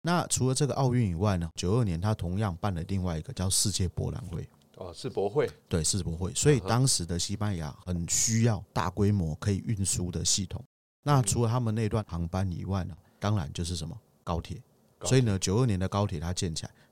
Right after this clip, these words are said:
Speaker 1: 西班牙这边的铁路又很特别，跟其他国家不一样在哪里？我们一般是会知道铁路有分所谓的宽轨跟窄轨。
Speaker 2: 是。
Speaker 1: 那因为承袭日本系统，台湾是窄轨。
Speaker 2: 是。
Speaker 1: 那像欧美国家大部分是宽轨。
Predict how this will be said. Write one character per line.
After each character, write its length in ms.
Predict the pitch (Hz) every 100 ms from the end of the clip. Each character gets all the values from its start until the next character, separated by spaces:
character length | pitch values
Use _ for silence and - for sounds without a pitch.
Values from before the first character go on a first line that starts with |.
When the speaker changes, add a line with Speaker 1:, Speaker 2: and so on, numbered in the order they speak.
| _ _ -
Speaker 1:
西 180 | - 139
班 140 | 160
牙 160 | 117 101
这 100 | 117
边 160 | 123
的 120 | 104
铁 180 | 92 -
路 160 | 98 104
又 80 | 104
很 140 | 85 87
特 180 | - -
别， 160 | - - - _ _ -
跟 120 | 135
其 140 | 143
他 100 | 127
国 160 | 127 98
家 160 | 110 104
不 200 | - 92
一 40 |
样 160 | 95 90
在 120 | 92
哪 180 | 76 73
里？ 80 | - - _
我 100 | 87
们 160 | 101
一 80 | 110
般 240 | 113 110 107
是 120 | 113
会 80 | 104
知 120 | 95
道 160 | 101 -
铁 140 | -
路 100 | 90
有 80 | 107
分 180 | 82 98
所 140 | 87
谓 80 | 82
的 100 | 87
宽 200 | - 95
轨 100 | 92 -
跟 100 | 85
窄 200 | 80 - -
轨。 160 | - - _ _
Speaker 2:
是。 320 | - - 104 - _
Speaker 1:
那 100 | -
因 100 | 101
为 80 | 107
承 220 | 104 90
袭 140 | 90 87
日 120 | 95
本 180 | - -
系 160 | - -
统， 120 | 78 _ _ -
台 140 | 90
湾 120 | 95
是 80 | 98
窄 220 | 101 -
轨。 220 | 90 - - _
Speaker 2:
是。 220 | - 80
Speaker 1:
那 80 | 107
像 160 | 107 107
欧 140 | 110
美 140 | 107
国 160 | 85 85
家 120 | 95
大 160 | 95 95
部 80 | 92
分 140 | 92
是 80 | 87
宽 260 | - 87
轨。 140 | 87